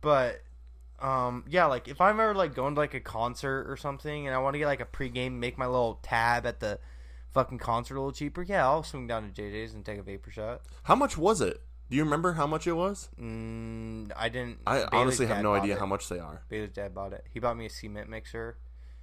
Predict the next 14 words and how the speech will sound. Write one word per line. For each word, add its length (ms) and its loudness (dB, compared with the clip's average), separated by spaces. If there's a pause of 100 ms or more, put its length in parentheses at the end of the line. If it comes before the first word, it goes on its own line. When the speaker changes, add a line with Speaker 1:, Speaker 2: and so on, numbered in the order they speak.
(320)
Speaker 1:
Oh, 300 10
well, 280 10
and 220 4
I 80 10
was 120 4
a 60 2
shot 400 4
deep. 280 -12 (640)
So 180 0
I 120 6
had 320 0 (1120)
Speaker 2:
About 240 10
three 360 4
beverages 800 2